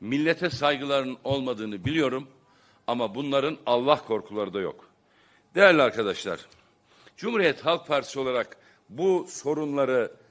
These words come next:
konuşmak değil bizim derdimiz. Biz Türkiye'nin büyük ve güçlü bir ülke olduğunu biliyoruz. Türkiye'nin kaynak fakiri olmadığını biliyoruz.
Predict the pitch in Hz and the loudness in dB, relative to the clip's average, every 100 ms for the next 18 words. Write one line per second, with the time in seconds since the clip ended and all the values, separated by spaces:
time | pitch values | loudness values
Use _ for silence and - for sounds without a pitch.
0 | _ - - 160 160 - 143 156 - - | _ -12 -6 -6 -6 -6 -2 -2 -4 -20
1 | _ - 175 196 110 82 87 80 71 _ | _ -4 -2 0 -4 -10 -14 -16 -18 _
2 | _ 110 101 - 62 - - _ _ _ | _ -6 -6 -8 -20 -20 -20 _ _ _
3 | - - _ - 160 190 190 - 202 202 | -20 -20 _ -4 0 0 -2 -6 -6 -2
4 | 165 147 139 185 - _ _ _ _ - | 0 0 0 -4 -10 _ _ _ _ -4
5 | 170 185 180 - - - 175 160 - - | 0 0 -2 -14 -14 -4 -2 -2 -8 -8
6 | 185 143 117 127 117 101 107 120 135 _ | -8 -8 -6 -4 -4 -6 -8 -8 -10 _
7 | _ _ - 123 135 87 - - _ _ | _ _ -4 2 2 0 -8 -20 _ _
8 | _ _ _ - 202 208 170 170 147 123 | _ _ _ -6 -4 -2 0 0 0 -4
9 | - _ _ _ - 139 156 175 214 - | -10 _ _ _ -2 2 4 4 2 0
10 | 147 - 147 165 131 156 196 160 123 139 | -4 -2 -2 0 4 4 4 0 0 -4
11 | 143 104 110 110 71 - | -4 -6 -8 -8 -10 -18